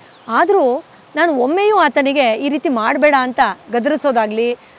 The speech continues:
ಅಥವಾ punishment ಕೊಟ್ಟು ಓಡಿಸೋದಾಗ್ಲಿ complaint ಕೊಡೋದಾಗ್ಲಿ ಮಾಡಿಲ್ಲ, ನಾನೇ ಬೇಕು ಅಂತ ಮಾಡಿಲ್ಲ" ಅಂತ.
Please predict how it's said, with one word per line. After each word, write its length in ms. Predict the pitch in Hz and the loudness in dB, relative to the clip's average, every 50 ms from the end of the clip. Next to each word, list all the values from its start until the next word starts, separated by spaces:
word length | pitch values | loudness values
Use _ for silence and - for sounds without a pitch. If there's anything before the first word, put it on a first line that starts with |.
| - - - | -14 -4 -2
ಅಥವಾ 240 | 262 254 294 285 | -2 0 2 2
punishment 500 | 262 - 269 269 311 - - 311 302 247 | 2 2 0 -2 -2 -2 -4 -4 -4 -4
ಕೊಟ್ಟು 260 | - - 269 214 - 262 | 0 -2 -2 0 0 0
ಓಡಿಸೋದಾಗ್ಲಿ 640 | 233 226 240 240 - 294 285 233 214 214 220 240 | 2 2 0 0 0 0 2 2 0 0 -2 -4
complaint 400 | 254 - 240 226 262 320 311 294 | -4 -4 -4 -2 0 -2 -2 0
ಕೊಡೋದಾಗ್ಲಿ 380 | - 269 240 220 240 226 220 247 | 0 -2 0 0 0 0 0 -2
ಮಾಡಿಲ್ಲ, 480 | 240 214 196 185 202 262 285 330 311 302 | -4 -4 -2 -2 0 0 2 2 0 0
ನಾನೇ 280 | 254 214 196 214 285 349 | -2 -2 -4 -4 -2 0
ಬೇಕು 260 | 285 294 277 277 - | 2 0 0 0 -2
ಅಂತ 120 | 277 269 254 | -6 -4 -4
ಮಾಡಿಲ್ಲ" 320 | 226 220 214 226 208 196 | -4 -4 -4 -2 -4 -4
ಅಂತ. 200 | 180 165 160 - | -4 -6 -8 -12